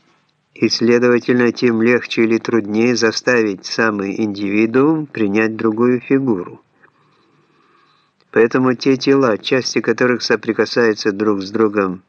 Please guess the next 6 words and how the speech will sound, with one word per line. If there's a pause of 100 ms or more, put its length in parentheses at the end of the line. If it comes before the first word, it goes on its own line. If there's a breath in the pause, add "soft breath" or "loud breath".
(160)
большими
поверхностями – (720 soft breath)
я
буду
называть
твёрдыми,